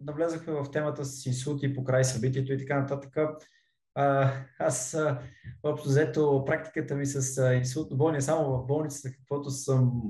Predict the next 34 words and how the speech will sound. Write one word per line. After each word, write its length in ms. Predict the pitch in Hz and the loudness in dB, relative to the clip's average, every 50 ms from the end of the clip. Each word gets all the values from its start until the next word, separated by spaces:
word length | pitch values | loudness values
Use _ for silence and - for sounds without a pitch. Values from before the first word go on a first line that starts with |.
| 95 - 117 | -8 -8 -4
виждал, 480 | 110 131 151 143 139 170 175 165 143 | 0 2 2 2 4 2 2 2 4
давали 300 | 127 143 143 143 139 135 | 2 2 2 2 0 0
са 160 | 127 - 135 | -2 -2 -4
ни 60 | 131 120 | -2 -2
да 320 | 123 120 117 117 113 113 | -2 -2 -2 -2 -2 -4
работиме 480 | 113 110 117 131 131 127 131 120 113 - _ | -4 -4 -4 -4 -4 -4 -6 -8 -8 -10 _
по 80 | 123 | -18
край, 540 | - - 117 117 117 113 107 104 101 98 - - _ - | -6 -4 -2 0 0 0 0 0 -4 -6 -10 -14 _ -2
а, 240 | 113 110 110 107 | 0 0 0 2
погледа 340 | - 127 120 120 113 117 113 | 0 0 0 0 0 -2 -2
на 120 | 113 107 - | -4 -4 -6
кинезитерапевти, 720 | 117 113 120 113 98 117 113 - - 127 123 - 104 - | -4 -2 -2 -2 -2 -4 -6 -2 -2 -2 -2 -2 -6 -8
преподаватели 560 | 110 104 - 101 110 113 123 123 - 110 104 | -10 -8 -6 -4 -2 0 0 -2 -2 -6 -8
и 60 | 98 | -8
така 200 | - _ 123 123 | -6 _ 0 0
нататък. 320 | 131 127 165 156 - - - 170 165 165 - - _ _ _ _ | 2 0 0 -2 -4 -4 -2 -2 -2 -2 -2 -10 _ _ _ _
Така 80 | 151 147 | -2 0
че 80 | 135 135 | 2 2
нямам 400 | 143 156 156 151 151 143 139 - - - - | 4 4 2 2 0 -4 -6 -8 -10 -4 -2
някаква 360 | 139 127 - - - 123 - | -2 -2 -2 -4 -8 -8 -4
практика 580 | - 127 127 - - - - 127 123 - 80 80 - - _ _ _ _ | -4 -4 -4 -6 -10 -6 -2 -2 0 0 -2 -4 -10 -14 _ _ _ _
директно 240 | 123 131 135 131 - | 0 2 2 2 0
с 80 | - - | -6 -8
инсулт, 380 | 117 - - - 175 185 - | -10 -10 -6 -2 -2 -2 0
но 60 | 151 160 | 2 2
имам 140 | 180 165 | 2 2
много 240 | 160 165 170 160 151 | 2 4 4 4 4
въпроси 560 | 143 139 - 151 170 170 - 107 98 95 - - _ | 2 2 2 2 2 2 2 -2 -6 -8 -10 -16 _
<laughs> 80 | _ - | _ -12
за 180 | 120 - 123 131 123 131 123 131 127 - - - - _ _ - | -2 2 4 6 6 6 4 4 2 2 -4 -10 -14 _ _ -4
инсулта. 640 | 135 131 127 - 151 165 165 165 - - - - - - _ - | -2 -2 -2 0 0 -2 0 0 -2 -2 -2 -4 -10 -14 _ -2
Един 280 | 139 139 131 160 170 | 0 2 2 0 0
от, 220 | 170 170 - - 156 | -4 -8 -6 -4 0
а, 480 | 151 151 147 143 139 135 127 120 123 | 0 2 2 2 0 -2 -4 -4 -6